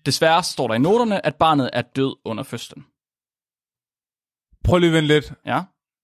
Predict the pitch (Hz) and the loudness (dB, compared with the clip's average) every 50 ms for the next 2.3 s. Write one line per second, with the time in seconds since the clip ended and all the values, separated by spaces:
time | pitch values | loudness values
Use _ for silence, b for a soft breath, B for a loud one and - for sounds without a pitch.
0 | _ _ _ _ _ - - - 143 - 139 - _ _ - - - - - 180 | _ _ _ _ _ -6 -2 -2 -2 -2 -4 -6 _ _ -20 -16 -10 -6 -2 0
1 | 185 196 202 220 240 254 - - - 208 190 165 160 - - 147 127 110 - - | 2 4 4 4 2 0 -2 -4 -2 -2 -2 0 -2 -2 -2 -4 -4 -4 -6 -12
2 | _ - 120 113 123 | _ -6 -4 -4 -4